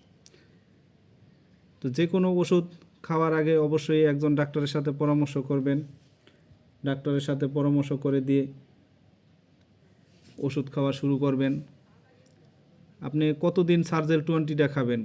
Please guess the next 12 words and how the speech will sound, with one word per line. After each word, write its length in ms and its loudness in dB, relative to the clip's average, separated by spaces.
সার্জেল 380 -2
টোয়েন্টিটা 440 0
কমের 280 -4
পক্ষে 220 -2
এক 120 -4
মাস 240 0
খাবেন। 300 2
এক 160 -10
মাস 140 -4
খেলে 240 2
খুব 120 -2
ভালো 140 2